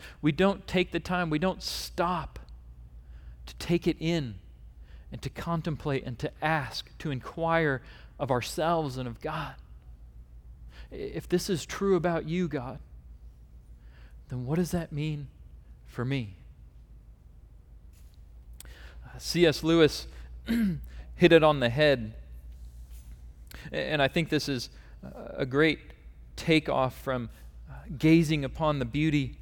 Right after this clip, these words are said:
of the Lord. He says, "We do not want merely to see beauty.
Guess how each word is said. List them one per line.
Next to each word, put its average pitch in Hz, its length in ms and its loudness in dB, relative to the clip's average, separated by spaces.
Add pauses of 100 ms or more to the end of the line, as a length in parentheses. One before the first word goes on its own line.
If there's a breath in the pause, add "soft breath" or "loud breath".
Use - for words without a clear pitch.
(220 soft breath)
of 123 140 0
the 127 80 6
Lord. 151 300 6
He 127 60 2
says, 147 340 0 (280 loud breath)
"We 180 120 6
do 208 100 10
not 185 340 4
want 165 320 4
merely 160 440 4
to 135 260 0
see 190 680 4 (180)
beauty. 117 400 4